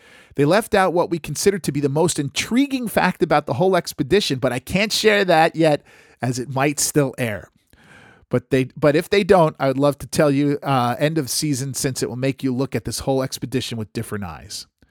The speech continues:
Good luck with the podcast, and all the best from the lowlands, Corian.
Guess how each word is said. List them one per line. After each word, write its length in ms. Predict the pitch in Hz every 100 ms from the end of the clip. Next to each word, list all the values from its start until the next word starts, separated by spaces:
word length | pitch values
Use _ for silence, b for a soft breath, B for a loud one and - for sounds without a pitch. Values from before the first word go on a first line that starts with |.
| b
Good 160 | b 156
luck 200 | 160 -
with 100 | 151
the 60 | 135
podcast, 760 | 143 131 - 127 117 101 - _ b b
and 100 | 113
all 100 | 113
the 80 | 117
best 260 | 117 110 -
from 100 | 123
the 100 | 120
lowlands, 560 | 113 101 95 95 - -
Corian. 460 | - 120 98 92